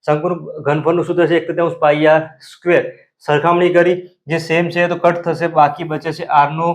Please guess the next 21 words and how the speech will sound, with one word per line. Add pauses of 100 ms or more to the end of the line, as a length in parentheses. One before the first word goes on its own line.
(260)
વર્ગ,
એટલે
ત્રિજ્યાનો (380)
વર્ગ. (340)
બે
નો
વર્ગ, (200)
ત્રણ
નો
વર્ગ,
એટલે
ચાર (140)
અને
નવ,
એટલે
ચાર (160)
જેમ (540)
નવ. (400)
બીજો
ક્વેશ્ચન
જોઈએ